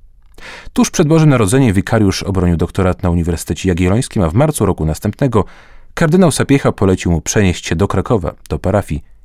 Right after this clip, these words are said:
świętego Floriana. Krokusy. Drzwi zamknęły się za nimi, usłyszał zgrzyt klucza przekręconego w zamku. Wyszły z internatu na Zaretanek tuż przed dziesiątą wieczorem, bo o tej godzinie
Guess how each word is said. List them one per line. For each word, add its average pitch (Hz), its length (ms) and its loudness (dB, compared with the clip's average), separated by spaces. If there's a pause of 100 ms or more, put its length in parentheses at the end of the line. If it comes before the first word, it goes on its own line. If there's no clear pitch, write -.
świętego - 460 -2
Floriana. 80 500 -6 (680)
Krokusy. - 480 -4 (1080)
Drzwi 151 240 -2
zamknęły 113 420 0
się 90 120 -4
za 87 120 -2
nimi, 117 340 2 (140)
usłyszał 87 440 -4
zgrzyt 90 340 -4
klucza 110 320 0
przekręconego 92 640 -2
w 90 40 -4
zamku. 85 400 -6 (880)
Wyszły 160 260 0
z 123 40 0
internatu 113 520 0
na 98 100 2
Zaretanek 104 640 -2 (100)
tuż 160 200 0
przed - 380 -4
dziesiątą 98 420 -2
wieczorem, 110 400 -2
bo 82 80 -2
o 71 40 -4
tej 123 200 -2
godzinie 101 420 0